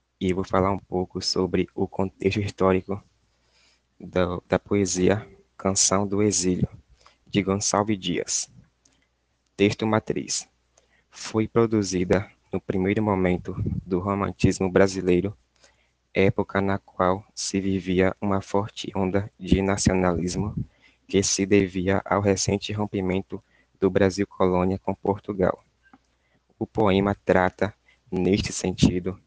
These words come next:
de demonstrar aversão aos valores portugueses e ressaltar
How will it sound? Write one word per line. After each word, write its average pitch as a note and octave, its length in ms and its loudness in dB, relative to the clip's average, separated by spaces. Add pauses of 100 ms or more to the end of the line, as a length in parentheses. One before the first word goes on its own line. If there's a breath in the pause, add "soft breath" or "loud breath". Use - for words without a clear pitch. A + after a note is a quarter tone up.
(460)
de F#2+ 220 -2
demonstrar G2 720 2 (100)
aversão G2+ 720 2 (100)
aos G2 280 0
valores F#2 560 -4
portugueses F#2+ 1000 -2
e F#2+ 140 -2
ressaltar G2 640 0